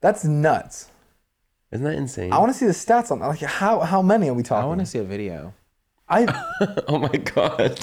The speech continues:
Speaker 1: Dark web, find it.
Speaker 3: I
Speaker 1: Like,
Speaker 3: wanna see it.
Speaker 2: Reddit?
Speaker 1: I wanna see how dumb you have to be.
Speaker 3: <gasps>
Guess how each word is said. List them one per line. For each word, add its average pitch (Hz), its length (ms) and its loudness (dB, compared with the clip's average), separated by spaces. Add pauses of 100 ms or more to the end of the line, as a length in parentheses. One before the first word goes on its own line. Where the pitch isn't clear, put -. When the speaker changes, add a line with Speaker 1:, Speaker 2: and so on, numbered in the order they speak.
Speaker 1:
Dark 131 260 2
web, 127 280 4
find 123 240 0
it. 120 260 0
Speaker 3:
I 117 140 -2
Speaker 1:
Like, 135 120 4
Speaker 3:
wanna 123 180 0
see 113 200 -8
it. 95 380 -4
Speaker 2:
Reddit? 90 460 2 (300)
Speaker 1:
I 160 80 2
wanna 277 180 2
see - 160 0
how 180 160 4
dumb 123 440 2
you 113 120 0
have 117 260 -2
to 117 60 -6
be. 98 240 -4
Speaker 3:
<gasps> 98 120 -6